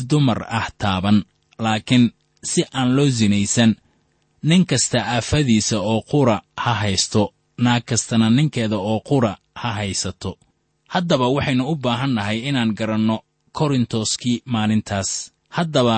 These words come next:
haddaan magaalada marka hore faallo idinka siiyo, ayaan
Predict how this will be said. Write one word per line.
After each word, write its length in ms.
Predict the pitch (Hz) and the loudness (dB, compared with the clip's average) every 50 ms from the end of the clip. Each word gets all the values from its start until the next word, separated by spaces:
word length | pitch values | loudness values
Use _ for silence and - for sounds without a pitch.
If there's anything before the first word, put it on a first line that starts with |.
| 110 | 0
haddaan 360 | 104 117 120 113 123 143 143 143 | -2 -6 -6 -4 -4 -2 0 0
magaalada 600 | 131 131 123 123 120 120 123 139 151 139 120 104 98 85 87 | 0 0 0 0 -2 -2 -2 -2 -2 -2 -2 -4 -4 -6 -4
marka 340 | 110 120 127 131 - - 127 | -4 -4 -4 -4 -6 -6 -6
hore 340 | 110 107 110 113 113 113 113 104 - _ _ _ | -6 -4 -4 -4 -2 -4 -4 -6 -8 _ _ _
faallo 480 | - - - 127 120 117 117 123 135 135 - - | -16 -8 -4 -2 -2 -2 0 0 -2 -2 -2 -4
idinka 420 | 131 123 117 117 117 117 - 147 | -6 -2 0 0 0 0 -2 -4
siiyo, 460 | 135 - - - 101 98 98 101 98 92 - _ _ _ _ _ _ - | -6 -6 -4 -4 -2 -2 0 -2 -2 -4 -6 _ _ _ _ _ _ -4
ayaan 360 | 123 127 127 139 147 156 | -2 0 0 2 2 2